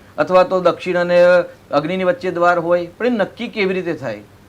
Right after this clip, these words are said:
મોબાઈલની અંદર અત્યારે તો ઇન્સ્ટ્રુમેન્ટની અંદર ડાઉનલોડ કરી દેશે કંપાસ અને જોવાનું ચાલુ કરી દેશે, પણ આ એક રોંગ રીત છે. સર્વપ્રથમ તો સારામાંનો કંપાસ જે હોવો જોઈએ, જેને મેગ્નેટની જે અમુક વસ્તુ, જે લોખંડીય ચુંબકીય વસ્તુ છે,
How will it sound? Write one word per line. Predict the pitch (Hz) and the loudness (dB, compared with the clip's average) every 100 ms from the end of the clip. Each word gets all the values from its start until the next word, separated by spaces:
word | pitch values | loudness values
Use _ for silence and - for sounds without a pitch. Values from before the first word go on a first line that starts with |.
| _ - - - - - | _ -20 -20 -20 -20 -4
મોબાઈલની | 165 175 202 196 | -2 2 2 0
અંદર | 196 196 | -4 0
અત્યારે | 190 196 196 | 2 0 -4
તો | |
ઇન્સ્ટ્રુમેન્ટની | 185 170 190 190 190 | -4 -6 -6 -6 -4
અંદર | 190 185 185 | -2 0 2
ડાઉનલોડ | 165 175 185 | 2 2 -2
કરી | 180 185 | -2 -4
દેશે | 185 180 | -4 -4
કંપાસ | 175 170 180 165 | -4 0 0 0
અને | 170 | -2
જોવાનું | 160 160 170 | -4 -4 -2
ચાલુ | 165 156 | -2 -2
કરી | 143 131 | -4 -6
દેશે, | 120 113 98 92 - - _ - - _ - - - - - | -8 -12 -14 -20 -20 -20 _ -20 -20 _ -20 -20 -20 -20 -2
પણ | - 202 - | 0 0 0
આ | 214 | 0
એક | 233 | 0
રોંગ | 208 180 202 | 0 0 2
રીત | 202 185 170 | 0 -2 -4
છે. | 156 220 - - - | -6 -6 -10 -20 0
સર્વપ્રથમ | - 214 214 214 | 2 2 -2 -8
તો | 214 | -8
સારામાંનો | 214 165 175 196 202 202 | -2 0 2 2 0 -4
કંપાસ | 175 170 190 180 | -6 -2 -2 -2
જે | 165 | -4
હોવો | 185 170 | -4 -4
જોઈએ, | 185 190 | -4 -4
જેને | 170 175 196 196 | -4 -4 -4 -4
મેગ્નેટની | 160 143 143 151 185 180 185 | -4 -4 -4 -4 -6 -6 -4
જે | 180 | -2
અમુક | 170 175 | -4 -6
વસ્તુ, | 175 175 185 | -10 -10 -6
જે | 170 | -4
લોખંડીય | 151 - 180 185 | -6 -8 -6 -6
ચુંબકીય | 180 151 147 175 196 | -6 -6 -6 -6 -6
વસ્તુ | 190 170 - 170 | -6 -8 -8 -8
છે, | 165 131 | -6 -8